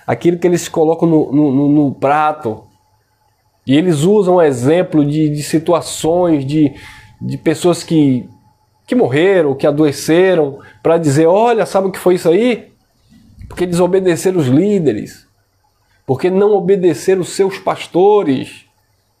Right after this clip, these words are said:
E quem disse que você tem que obedecer o seu pastor,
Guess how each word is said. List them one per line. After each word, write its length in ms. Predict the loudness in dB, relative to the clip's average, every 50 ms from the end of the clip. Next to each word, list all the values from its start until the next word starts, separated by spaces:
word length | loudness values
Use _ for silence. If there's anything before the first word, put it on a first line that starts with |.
| _ _ _ _ _ _ _ _ _ _ _ _ _ _ _ _ _ _ _ -4
E 80 | -4
quem 400 | -4 -2 0 0 2 4 2 2
disse 380 | 2 2 2 0 0 0 -4 -4
que 100 | -2 0
você 340 | 0 0 0 0 0 -2 -2 -2
tem 160 | -2 -4 -4
que 120 | -2 -2
obedecer 640 | -2 0 0 0 0 2 0 0 0 -2 -2 0 0
o 120 | 2 0
seu 480 | 0 -4 -8 -8 -6 -2 0 0 -2 -2
pastor, 840 | -4 -4 -6 -6 -4 -8 -12 -12 -6 -2 0 2 2 0 -2 -8 -20